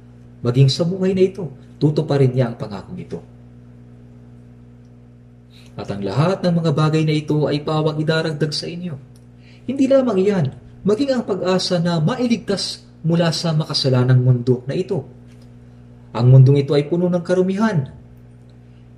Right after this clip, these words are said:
Hindi ang mundong ito ang gustong ibigay sa atin ng Diyos. Sa lungsod na ito ng pagkawasak, sa mundong ito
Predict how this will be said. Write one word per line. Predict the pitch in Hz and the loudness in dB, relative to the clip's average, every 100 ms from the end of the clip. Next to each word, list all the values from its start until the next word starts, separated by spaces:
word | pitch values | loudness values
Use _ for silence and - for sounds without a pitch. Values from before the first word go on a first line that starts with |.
| - - - | -20 -20 -4
Hindi | 220 233 285 | -4 0 0
ang | 269 | 0
mundong | 247 208 208 208 | 0 0 -2 0
ito | 190 | 2
ang | 185 | 2
gustong | 175 - - - | -2 -6 -6 -6
ibigay | 185 160 143 143 | -4 0 2 2
sa | - 110 110 | 0 -4 -4
atin | 117 98 | -6 -6
ng | 87 | -8
Diyos. | 98 107 - - - - - - - - - - - - - - - - - | -6 -6 -4 -6 -6 -16 -20 -20 -20 -20 -20 -20 -20 -20 -20 -20 -20 -20 -10
Sa | - 233 | -4 -2
lungsod | 247 269 269 | -2 -2 -4
na | 254 | -2
ito | 254 | -2
ng | 220 180 | -4 -2
pagkawasak, | 180 131 127 170 160 - 104 - | -4 0 0 0 -4 -6 -10 -10
sa | - | -6
mundong | 233 214 196 240 | -2 -2 0 -2
ito | 233 208 | 0 2